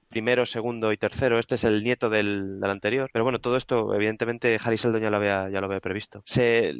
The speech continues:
los habitantes de la Fundación piensan que esta guerra que están librando es, está prevista por Harry Seldon. Y a pesar de que pierden batallas, es, están convencidos de que van a ganar. Y de hecho, se,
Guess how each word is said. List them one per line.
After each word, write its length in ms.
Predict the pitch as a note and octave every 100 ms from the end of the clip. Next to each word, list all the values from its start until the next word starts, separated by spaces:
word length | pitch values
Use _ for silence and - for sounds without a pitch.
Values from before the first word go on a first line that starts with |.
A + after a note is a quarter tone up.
| - - - -
los 400 | - G#2+ B2 A#2+
habitantes 320 | A#2+ C#3+ D3+
de 80 | D3
la 60 |
Fundación 420 | D3 D3 C#3+ E3
piensan 320 | D3+ D3+ D3+ C#3
que 60 |
esta 180 | C#3 C3+
guerra 240 | C3 C3+
que 60 | B2
están 180 | - B2+
librando 420 | B2+ C#3+ C3 C#3+
es, 260 | - - - _ _
está 260 | - - B2
prevista 340 | A#2 - A#2+
por 160 | A2+ -
Harry 140 | A2
Seldon. 340 | - E3+ G#2 - _
Y 80 | A#2
a 60 |
pesar 240 | A2+ - C3
de 80 | -
que 80 |
pierden 320 | - D3 D3 B2+
batallas, 640 | A2+ D3+ C#3+ C#3+ C#3 - _
es, 260 | B2 - -
están 220 | A#2+ B2
convencidos 340 | B2+ A#2+ C3+ B2+
de 100 | A#2
que 100 | A2
van 140 | G2+
a 40 |
ganar. 220 | G2+ D#3 F#3 _ - -
Y 60 |
de 60 | A#2+
hecho, 160 | -
se, 160 | D#3